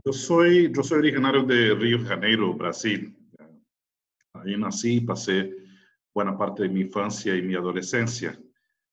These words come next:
Am, yo crecí en una, una área de Río que se llama, que es un,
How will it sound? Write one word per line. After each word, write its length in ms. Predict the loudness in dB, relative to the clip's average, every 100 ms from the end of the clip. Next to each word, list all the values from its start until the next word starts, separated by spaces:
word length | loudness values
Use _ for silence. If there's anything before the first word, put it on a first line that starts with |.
| _
Am, 840 | -6 -4 -2 -2 -2 -2 -4 -4 -4
yo 160 | -2
crecí 240 | -2 -2 -2
en 80 |
una, 340 | -2 0 0 0
una 280 | -2 -2 -2
área 220 | 0 0
de 120 | 0
Río 280 | 0 0 -2
que 80 | -4
se 100 | -4
llama, 320 | -2 -2 -4 -8 -14
que 80 |
es 100 | -14 -8
un, 520 | -6 -6 -8 -10 -12